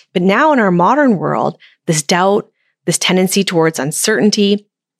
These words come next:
these fears can really hold us back from being our best selves, from being the most successful. On top of it, our brains are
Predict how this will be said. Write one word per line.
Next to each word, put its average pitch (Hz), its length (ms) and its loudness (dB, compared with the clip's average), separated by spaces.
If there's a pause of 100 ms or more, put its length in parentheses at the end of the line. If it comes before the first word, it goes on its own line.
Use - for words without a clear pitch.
(200)
these 180 220 -6
fears 180 500 0
can 180 200 2
really 240 220 4
hold 262 240 0
us 285 140 -2
back 175 360 -6
from 175 140 -4
being 165 220 -2
our 165 120 0
best 151 280 -4
selves, - 480 -4 (240)
from 190 140 2
being 190 180 2
the 202 80 2
most 170 240 0
successful. - 680 -8 (1200)
On 170 120 -6
top 415 520 -2
of 214 140 0
it, 143 280 -6 (680)
our 226 240 -2
brains 190 580 0
are 170 220 -2